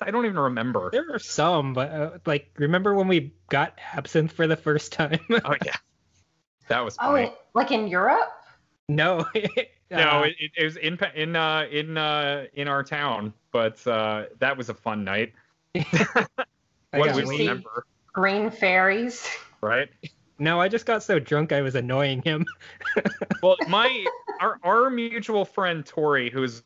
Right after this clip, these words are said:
Speaker 1: really, really obnoxious and a jerk, I was on the phone with him, and Adam was in the background just, like, making all kinds of crazy noises and rolling around.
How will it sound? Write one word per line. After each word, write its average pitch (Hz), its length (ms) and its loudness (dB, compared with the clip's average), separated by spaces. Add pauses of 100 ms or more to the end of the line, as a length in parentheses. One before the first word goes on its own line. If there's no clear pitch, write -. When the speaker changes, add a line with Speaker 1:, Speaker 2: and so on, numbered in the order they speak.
(100)
Speaker 1:
really, 160 440 2
really 147 380 0
obnoxious 110 920 -2
and 107 320 -4
a 113 60 -6
jerk, 104 520 0
I 131 80 2
was 143 140 -2
on 160 120 2
the 131 80 0
phone 135 300 -2
with 123 160 -2
him, 107 220 -4
and 107 140 -4
Adam 131 260 0
was 139 100 -2
in 147 100 -4
the 131 60 -6
background 117 600 -2
just, 110 120 -6
like, 110 200 -4
making 117 260 -2
all 113 80 -4
kinds 113 260 -4
of 107 100 -10
crazy 113 340 -4
noises 104 480 -2
and 101 100 -6
rolling 107 300 2
around. 104 480 0